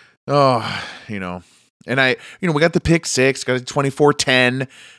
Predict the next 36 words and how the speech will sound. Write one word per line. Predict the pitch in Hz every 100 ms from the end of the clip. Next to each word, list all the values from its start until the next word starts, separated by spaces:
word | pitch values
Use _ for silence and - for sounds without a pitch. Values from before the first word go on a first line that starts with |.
| _
We | 120
made | 131 120
a |
stop | - - 127 127 135
in | 139
the | 131
third | - 135 131
quarter, | - 131 127 127 131 - _ -
got | 135
that | 120 113
one-handed | 135 160 147 147 156 147 143
pass, | 143 147 151 147 - - - -
uh, | - 127 120 107 135
or | 135
Geno | 123 120 156 160 151 143
throws | - 147 147 151
it | 139
to | 135 131
Jackson | 123 151 151 139
Smith | - 151 151
and | 131
Jigba, | 117 151 151 156
makes | 147 131
a | 120 143
wonderful | 165 185 180 160 135
catch. | - 135 147 151 - - _ _ _ _ _ _ _ _ _ _ -
And | 117
then | 131
we | 131
scraped | - - 139 143
to | 139
a |
field | 123 139 139 135
goal, | 143
twenty-four | - 143 135 123
thirteen. | - 127 110 - 170 180 233 285